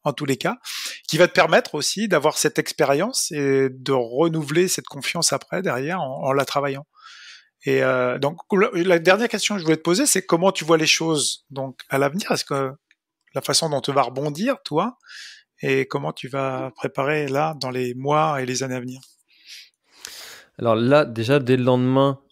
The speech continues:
Speaker 2: euh, ce que, ce que j'ai fait, c'est que j'ai remis, en fait, en, en place un, un programme d'entraînement pour le prochain objectif, ce, chose que j'avais, euh,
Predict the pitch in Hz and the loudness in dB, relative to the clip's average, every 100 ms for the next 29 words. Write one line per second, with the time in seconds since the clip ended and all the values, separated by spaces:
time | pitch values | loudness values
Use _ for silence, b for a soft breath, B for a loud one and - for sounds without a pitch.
0 | - 107 101 98 - - 104 101 - 110 | -4 -2 0 -2 -6 -4 -2 -2 -2 -2
1 | 107 107 - 127 - 110 - 98 95 95 | 0 0 2 2 0 -8 -4 -2 -2 -2
2 | 92 90 95 90 95 90 98 107 110 120 | -4 -6 -8 -6 -4 -4 -2 0 0 0
3 | 107 - 107 - 92 87 87 87 98 92 | -2 -2 -4 -2 -6 -6 -8 -8 -10 -4
4 | 110 107 - 90 87 92 90 87 87 - | 0 0 -2 -6 -8 -8 -6 -4 -6 -4
5 | 107 98 107 101 92 98 98 107 104 107 | -2 2 0 0 -6 -4 -2 -2 -2 -2
6 | 101 98 90 - 104 104 95 95 - 135 | -2 -6 -6 -6 -4 -4 -4 -6 -4 -6
7 | 156 - 98 92 - 113 - 104 98 95 | -6 -8 -8 -8 -4 -6 -4 -2 -2 0
8 | 98 92 90 | 0 0 -2